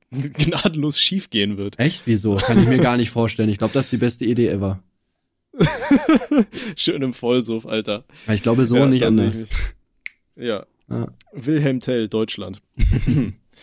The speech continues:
Speaker 1: Okay. Ey, was auch richtig witzig war, ha-, ich weiß nicht, hast du meine letztens <laughs> die, diese Instagram-Story von mir mitbekommen, wo ich die Porno-Sounds reingepackt hab?
Speaker 2: Ja.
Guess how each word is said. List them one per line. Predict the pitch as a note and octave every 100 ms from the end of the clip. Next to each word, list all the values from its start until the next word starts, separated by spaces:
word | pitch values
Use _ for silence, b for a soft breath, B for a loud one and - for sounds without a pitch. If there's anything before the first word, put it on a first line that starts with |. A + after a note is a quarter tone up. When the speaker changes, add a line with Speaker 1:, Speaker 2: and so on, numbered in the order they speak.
| B B B B A#2
Speaker 1:
Okay. | C3+ A#2+ D3 A#2+ B C3+ -
Ey, | D3 C3
was | -
auch | - D3+ D3
richtig | - D#3 C3+
witzig | C#3 - B2 A2+
war, | A#2+ D3 _ -
ha-, | - - -
ich | C#3
weiß | C#3 D3
nicht, | C#3
hast | C3+ D#3
du |
meine | E3+ D3 C#3+
letztens | C3+ - C#3+ - -
<laughs> | -
die, | D#3+ C#3+ B2+
diese | B2 B2+
Instagram-Story | C3+ - D#3 D3+ D3+ - D3
von | D3 D3
mir | C#3+
mitbekommen, | C#3+ - C#3 C#3+ C#3+
wo | C3
ich | -
die | A2+
Porno-Sounds | - B2+ D#3+ - D#3+ -
reingepackt | D#3 D#3+ D3 D#3 -
hab? | F3+ - _ _ _ _ _ _ _ -
Speaker 2:
Ja. | C#3+ B2+